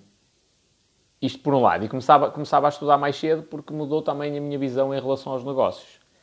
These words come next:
Ah, eu com-, em tudo, em tudo. Em relação a, às campanhas, não é? Quando se tem uma percepção de como é que, o que é a escassez, é totalmente diferente o momento de, de se criar uma campanha.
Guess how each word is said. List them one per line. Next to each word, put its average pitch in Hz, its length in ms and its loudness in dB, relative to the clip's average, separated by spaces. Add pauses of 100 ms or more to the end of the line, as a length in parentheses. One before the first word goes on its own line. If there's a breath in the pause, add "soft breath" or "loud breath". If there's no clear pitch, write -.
(460 soft breath)
Ah, 95 380 -4
eu 98 100 -6
com-, - 280 -14 (420)
em 147 160 -4
tudo, 127 320 -8
em 113 60 -16
tudo. 98 240 -20 (200)
Em 107 140 -18
relação 113 480 0
a, 92 180 0 (480 soft breath)
às - 240 -12
campanhas, 131 880 4 (320)
não 98 100 -8
é? 123 220 -8
Quando 117 160 -6
se 117 100 -16
tem 151 220 0
uma 147 160 2
percepção 127 540 0
de 98 80 -14
como 120 160 -16
é 120 40 -12
que, - 140 -20
o - 80 -20
que - 160 -12
é 131 80 -6
a 127 40 -6
escassez, 165 840 -8 (280)
é 254 100 -6
totalmente 190 500 -2
diferente 175 500 -4
o 185 40 -8
momento 180 480 -6
de, 165 240 -2
de 151 160 -4
se 160 100 -10
criar 160 300 0
uma 160 140 -6
campanha. 170 500 -6